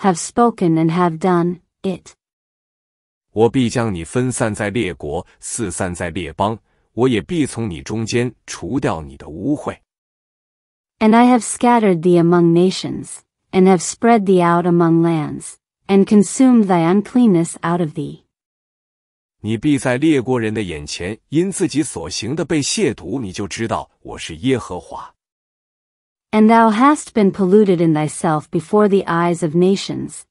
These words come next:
Speaker 1: and thou hast known that I am Jehovah.
Speaker 2: 耶和华的话临到我说。
Speaker 1: And there is a word of Jehovah unto me,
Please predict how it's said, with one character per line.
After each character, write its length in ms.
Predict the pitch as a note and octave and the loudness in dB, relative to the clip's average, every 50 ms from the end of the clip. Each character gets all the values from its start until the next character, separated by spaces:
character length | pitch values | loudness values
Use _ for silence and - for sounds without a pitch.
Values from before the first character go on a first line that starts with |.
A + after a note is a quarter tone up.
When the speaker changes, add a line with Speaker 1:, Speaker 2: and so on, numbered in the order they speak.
| _ _ _ _ _ _ | _ _ _ _ _ _
Speaker 1:
and 160 | F#3+ G3 F#3+ | 2 4 4
thou 180 | G3 G3+ G3+ G3+ | 6 6 4 4
hast 360 | F#3 G3 B3 C4 C4+ B3 - - | 4 2 2 2 2 2 -2 -2
known 340 | G#3 F#3+ F3+ F3 E3+ E3+ E3+ | 0 2 2 2 2 2 2
that 140 | E3 E3+ E3 | 0 0 0
I 360 | D#3+ D#3+ D#3+ D#3+ E3 E3+ - _ _ _ | 0 0 0 -2 -4 -6 -10 _ _ _
am 420 | - G3 F#3 F3+ E3+ F3 E3+ E3+ F3 - _ _ _ | -4 -2 0 0 2 0 0 -2 -4 -8 _ _ _
Jehovah. 640 | - - G#3 F#3 G3+ G#3 F#3 E3 D#3 D3 C#3 - - _ _ _ _ _ _ _ _ _ _ _ _ _ _ _ _ _ _ _ _ _ _ _ _ | -2 -2 0 2 2 0 0 0 -4 -8 -12 -14 -18 _ _ _ _ _ _ _ _ _ _ _ _ _ _ _ _ _ _ _ _ _ _ _ _
Speaker 2:
耶 220 | C3 D3+ F3 F3+ E3+ | 2 2 4 4 2
和 260 | C#3 - B2 B2 A#2+ | 0 -2 -2 -2 -2
华 240 | - - F2+ G2+ G#2+ | -2 -4 -4 -4 -4
的 100 | A2 G#2 | -6 -8
话 380 | - - B2 G#2+ F#2+ D#2 C#2 - _ | -6 -2 -2 -2 -2 -2 -6 -12 _
临 260 | _ F2 F2 G2+ A#2 A#2+ | _ -10 -10 -8 -8 -6
到 160 | A#2 G#2+ F2 | -6 -6 -6
我 200 | D2 C2 B1 C2+ | -8 -12 -14 -16
说。 280 | - - F#2 F2+ - _ _ _ _ _ _ _ _ _ _ _ _ _ _ _ _ _ _ _ _ _ _ _ _ | -12 -10 -10 -10 -10 _ _ _ _ _ _ _ _ _ _ _ _ _ _ _ _ _ _ _ _ _ _ _ _
Speaker 1:
And 200 | A3 G#3+ G#3+ G#3 | 2 4 6 6
there 220 | A3+ A#3+ B3 B3+ | 6 6 6 4
is 100 | A#3+ G#3+ | 4 4
a 60 | A#3 G3+ | 2 2
word 300 | F3+ G3 A3 A3+ A3+ G#3 | 4 4 4 4 4 4
of 120 | F#3+ D#3+ | 2 0
Jehovah 680 | D#3+ F#3 F3 D#3+ F3+ G3 G3 F#3 E3+ F3 E3 D#3+ - - | 0 -2 -2 0 2 2 2 2 2 0 0 -2 -2 -2
unto 320 | F3 F3 F3 E3+ - F#3 | 0 0 0 2 2 0
me, 360 | E3+ E3 D3+ D3 C#3+ D#3+ D#3+ | 2 2 2 0 -2 -4 -8